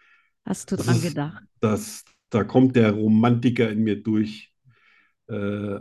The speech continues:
Speaker 2: aber meine Frau, die kann so ziemlich, die kann sogar Weihnachten verdrängen. Mein
Speaker 1: Die kann
Speaker 2: eigenes
Speaker 1: was?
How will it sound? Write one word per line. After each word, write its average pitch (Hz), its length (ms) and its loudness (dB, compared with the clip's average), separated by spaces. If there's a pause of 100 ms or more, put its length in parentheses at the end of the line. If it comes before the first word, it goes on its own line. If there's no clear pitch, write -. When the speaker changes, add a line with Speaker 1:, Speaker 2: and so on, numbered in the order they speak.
Speaker 2:
aber 196 640 0
meine 110 400 0
Frau, 113 580 -4
die 98 260 -8
kann 87 280 -10
so 80 160 -14
ziemlich, 95 520 -10
die 104 100 -10
kann 143 180 2
sogar 117 260 0
Weihnachten 90 420 -12
verdrängen. - 520 -20 (1600)
Mein 110 140 0
Speaker 1:
Die 226 60 8
kann - 120 4
Speaker 2:
eigenes 226 100 8
Speaker 1:
was? - 300 2